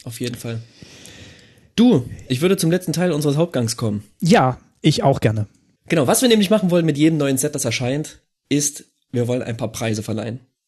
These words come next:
Speaker 1: Und zwar Preise in Kategorien, die wir cool finden, die uns Spaß machen. Die nicht sagen, das ist die mächtigste Karte und das ist die powervollste Karte und, also das ist ja das Gleiche,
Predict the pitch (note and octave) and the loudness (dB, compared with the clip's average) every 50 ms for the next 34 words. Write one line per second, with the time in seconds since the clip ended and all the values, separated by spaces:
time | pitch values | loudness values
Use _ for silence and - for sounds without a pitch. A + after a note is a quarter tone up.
0 | - _ - D3 - - C#3+ - - - C#3+ D3 E3+ F3+ F3 E3 - C#3 - D#3 | -12 _ -6 -4 -2 -4 -4 -4 -4 -4 -2 0 0 2 0 0 -2 -4 -4 -4
1 | C#3 C3+ C3 B2 A#2 B2+ D#3 F3+ F#3 F3+ F3+ F3 - - _ _ _ _ _ - | -6 -6 -4 -4 -2 0 0 0 2 2 0 -2 -2 -6 _ _ _ _ _ -8
2 | C#3 C3+ C#3 D3 D3 C#3+ - - C3+ A#2 - B2 A2 G#2 A#2 C3 - - D#3+ D#3 | -6 -2 2 2 2 2 2 0 0 0 0 -2 -4 -2 0 -2 0 2 2 0
3 | - - - A#2+ A#2+ A#2 - - G2+ G2 A2 - - - _ _ _ - - C#3 | 0 0 -2 -2 -2 -2 -2 -2 -4 -4 -6 -8 -12 -14 _ _ _ -6 0 0
4 | C#3+ D3+ F3 F3+ F3 - - C#3+ C#3+ D3+ D3+ C#3+ C#3 C3+ C#3 C3 - C#3+ B2+ B2+ | 2 4 4 2 2 0 -2 -2 -2 -2 -2 -2 -4 -4 -6 -4 0 0 2 2
5 | C#3 D3+ D#3+ - E3 C#3+ - - C#3+ C#3 - D3+ C#3+ C#3+ D3+ C#3 C3+ C3 C3 - | 2 0 0 0 -2 0 0 0 -2 -2 -4 -4 -4 0 0 0 0 0 -4 -8
6 | - - - _ _ - A#2+ A#2+ A2+ A#2 B2 B2+ B2 - G2 F2+ A#2+ B2+ A2+ - | -20 -20 -20 _ _ -6 -4 -4 -2 -2 -4 -4 -4 -4 -4 -4 -4 -4 -4 -6
7 | - - C3 B2 A#2+ A#2 A#2 - _ - - - E3+ E3+ D#3+ D3 C#3+ - D3 C#3 | -6 -4 -2 -2 -2 -2 -4 -8 _ -10 -8 -4 -2 0 0 0 -2 -2 -4 -4
8 | C3+ - D3+ C#3+ - D3+ C#3+ C#3 D3+ C3+ C3+ B2+ G#2+ - B2 B2+ A#2+ A#2 A#2+ A#2 | -4 -4 -6 -6 -4 -6 -4 -2 -2 -2 -2 -2 -2 -4 -4 -4 -4 -2 -4 -6
9 | A2+ A#2 - B2 A#2 - A2+ A2+ - A#2+ B2 A#2 G#2+ - - A2+ A2+ A#2+ - - | -8 -8 -10 -10 -8 -8 -8 -8 -8 -8 -6 -6 -6 -6 -6 -6 -6 -4 -4 -4
10 | B2+ A#2 | -6 -6